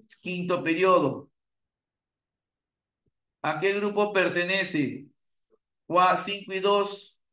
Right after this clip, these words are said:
dos y diez, doce. Ponemos dos nomás, dos D.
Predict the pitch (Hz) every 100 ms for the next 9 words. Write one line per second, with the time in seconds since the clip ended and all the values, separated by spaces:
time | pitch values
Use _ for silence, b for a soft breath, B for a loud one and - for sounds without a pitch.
0 | _ 156 190 202 185 190 202 190 175 196
1 | 190 147 131 123 - - 135 139 156 156
2 | 151 156 143 139 131 127 120 127 123 107
3 | -